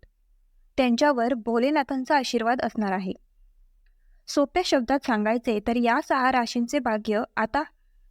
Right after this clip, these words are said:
हसणार आहे, कारण भोलेनाथांची त्यांच्यावर आपले आशीर्वाद वर्षाव करण्याचा संकल्प केला आहे. तर आता आपण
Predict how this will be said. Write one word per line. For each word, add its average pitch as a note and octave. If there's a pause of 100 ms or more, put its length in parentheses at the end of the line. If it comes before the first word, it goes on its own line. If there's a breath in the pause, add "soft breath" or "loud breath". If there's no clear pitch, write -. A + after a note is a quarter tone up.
हसणार C4
आहे, G3 (1600)
कारण A#3 (440)
भोलेनाथांची C4
त्यांच्यावर B3 (960)
आपले C4
आशीर्वाद B3
वर्षाव A#3+
करण्याचा B3+
संकल्प A3+
केला G3
आहे. F#3+ (960)
तर D#4+
आता D4+
आपण C#4